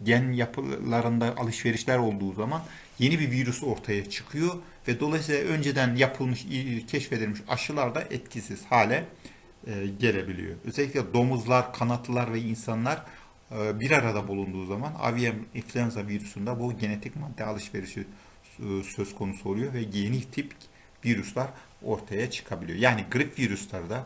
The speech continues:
covid on dokuz koronavirüslerde genetik olarak sık değişebilen mikroorganizmalar. Evet, zoonotik bazı protozoonlar var. Daha ileriki sınıflarda göreceksiniz parazitoloji derslerinde. Biz parazitleri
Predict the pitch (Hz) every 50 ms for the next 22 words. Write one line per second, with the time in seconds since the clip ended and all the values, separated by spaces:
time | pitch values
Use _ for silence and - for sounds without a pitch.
0 | - - - 120 113 110 113 - 123 117 117 113 117 - - 117 117 135 131 117
1 | 104 98 87 85 - - - 92 92 98 135 143 143 - 135 120 107 - _ 113
2 | 120 117 - - - 107 98 101 107 135 - - - - - - - - - -
3 | 143 127 - - - 98 90 - - - 87 87 95 117 131 - - - - -
4 | - - _ - 113 95 - - 98 90 85 - 85 80 78 76 80 78 78 78
5 | 80 - - - _ _ _ _ - - - - - - - - - - - -
6 | - 214 175 123 - - - - - - - - - - - - - - - -
7 | _ _ - - - - - - - 135 170 190 208 214 214 208 226 220 - -
8 | 196 185 180 165 165 - - 147 151 135 135 139 127 - 123 117 107 107 104 104
9 | 104 107 135 185 202 - - - - - - 254 233 226 247 - - 233 220 165
10 | 147 147 - 170 165 175 190 202 185 175 175 170 175 - - - 175 170 165 -
11 | - 160 160 160 160 147 143 160 160 160 165 160 - - 120 131 165 170 - -
12 | - 127 117 120 117 120 - 113 113 107 104 101 113 107 104 - - 107 101 107
13 | 131 147 151 131 - - - 139 135 131 127 127 120 - 131 127 123 131 127